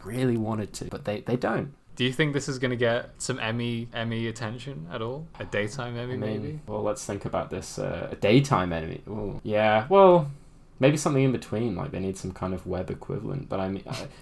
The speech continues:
Speaker 1: like, what? Like,
Speaker 2: The
Speaker 1: I'm
Speaker 2: Kids'
Speaker 1: trying to
Speaker 2: Choice
Speaker 1: think.
Speaker 2: Emmys, maybe?
Speaker 1: Well, that's the thing. It probably will just be relegated to a Nickelodeon Kids' Choice Award, but they, they could, could have made something that was just a bit more than that.
Speaker 2: But that's the thing. It's not, it's not for kids. That's, that's the other thing. It's, like, not
Speaker 1: No.
Speaker 2: intended for a child audience.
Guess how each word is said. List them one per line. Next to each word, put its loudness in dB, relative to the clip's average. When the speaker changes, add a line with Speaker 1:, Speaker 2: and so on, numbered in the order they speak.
Speaker 1:
like, 2
what? 4
Like, -12
Speaker 2:
The 2
Speaker 1:
I'm -12
Speaker 2:
Kids' 6
Speaker 1:
trying 4
to 0
Speaker 2:
Choice -2
Speaker 1:
think. 0
Speaker 2:
Emmys, -4
maybe? -8
Speaker 1:
Well, 6
that's 4
the 0
thing. 4
It 4
probably 6
will 6
just -6
be 0
relegated 2
to -2
a -2
Nickelodeon -2
Kids' -8
Choice -6
Award, 0
but -6
they, 0
they -2
could, 0
could -4
have -8
made 0
something -4
that -6
was -8
just -12
a -16
bit -6
more -4
than -10
that. -12
Speaker 2:
But 0
that's -4
the -8
thing. 0
It's -6
not, -2
it's -4
not 0
for -2
kids. -10
That's, -12
that's -10
the -10
other -12
thing. -12
It's, -10
like, -2
not -6
Speaker 1:
No. 2
Speaker 2:
intended -6
for -10
a -8
child -6
audience. -12